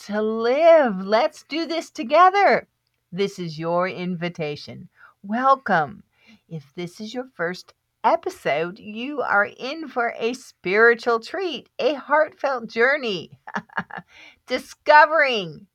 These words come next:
is in the course of asking many questions. I ask questions of myself, questions to God, and those who He has brought into my life.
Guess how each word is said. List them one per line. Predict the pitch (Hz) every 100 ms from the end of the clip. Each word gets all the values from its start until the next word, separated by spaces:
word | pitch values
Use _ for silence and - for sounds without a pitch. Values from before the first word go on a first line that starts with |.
| _ _ _
is | - 240 226
in | - 277 339 359
the | 359 349
course | - 285 202 175 -
of | - - -
asking | 170 151 - 160 147 143
many | 139 165 202 202
questions. | - 165 160 - - 101 95 _
I | - 160
ask | 156 - -
questions | 165 160 - 151 143
of | 135
myself, | 123 110 160 - 196 220 220 _ _ _ _ _ _ _
questions | - 185 - 185 165 156
to | - 156
God, | 196 233 226 226 -
and | 180 185 180 170
those | 214 240 262 254 233 214
who | - 185 185
He | 180 202
has | 202 190 156
brought | _ 180 196 202 196 - - _ _ _ _ _ _
into | 170 170 - - 151 151
my | 151 143 147
life. | 139 - - _ _